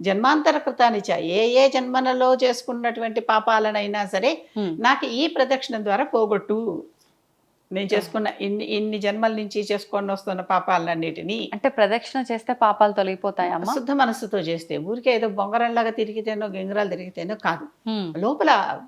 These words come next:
Speaker 1: మన సంకల్పం కూడా ఉండాలిగా.
Speaker 2: ఆ.
Speaker 1: అక్కడ, అక్కడికి వాళ్ళు మ-, ఎప్పుడు కూడా త్రికరణంగా చేస్తేనే ఏదైనా పని ఫలిస్తుంది.
Speaker 2: మ్మ్.
Speaker 1: త్రికరణాలంటే ఏంటి? మనస్సు, వాక్కు, కర్మ. మనస్సుతో అది భావించాలి, కర్మతో అది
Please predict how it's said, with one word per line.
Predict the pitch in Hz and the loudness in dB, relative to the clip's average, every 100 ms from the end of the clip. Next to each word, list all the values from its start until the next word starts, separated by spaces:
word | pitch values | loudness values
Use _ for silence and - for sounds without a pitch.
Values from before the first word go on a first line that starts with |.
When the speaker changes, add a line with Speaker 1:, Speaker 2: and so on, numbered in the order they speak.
| - | -12
Speaker 1:
మన | 131 147 147 | -8 -6 -6
సంకల్పం | 139 196 302 320 320 | -6 -4 -2 0 0
కూడా | 302 285 | 2 0
ఉండాలిగా. | 262 269 262 285 285 _ 185 | 4 4 4 0 -8 _ -6
Speaker 2:
ఆ. | 170 160 | -6 -4
Speaker 1:
అక్కడ, | - 165 208 | -2 2 4
అక్కడికి | 156 - 254 302 | 2 2 -2 0
వాళ్ళు | 311 254 226 - 170 | 2 2 2 -6 -4
మ-, | 160 151 156 185 | -2 -4 -4 -6
ఎప్పుడు | 196 285 | -2 2
కూడా | 262 262 | 2 2
త్రికరణంగా | 226 220 262 254 240 | 0 2 2 0 -2
చేస్తేనే | 240 208 202 220 233 | 0 0 0 2 2
ఏదైనా | 208 214 220 | 2 2 0
పని | 202 196 | -2 -6
ఫలిస్తుంది. | 190 170 175 165 135 - - | -6 -8 -6 -6 -6 -8 -8
Speaker 2:
మ్మ్. | 220 170 | -4 -2
Speaker 1:
త్రికరణాలంటే | 185 226 277 269 254 226 202 202 | 0 0 0 2 2 0 -4 -6
ఏంటి? | 190 185 | -6 -6
మనస్సు, | 180 175 214 - | -4 -4 -4 -2
వాక్కు, | 262 202 - 247 | 2 2 2 -2
కర్మ. | 196 147 143 - _ _ _ - | 0 -2 -4 -12 _ _ _ 0
మనస్సుతో | 180 220 247 277 311 | 2 4 2 0 2
అది | 262 | 2
భావించాలి, | 190 190 214 202 185 165 214 | 2 0 0 0 0 2 4
కర్మతో | 208 196 247 277 | 4 4 4 6
అది | 269 | 4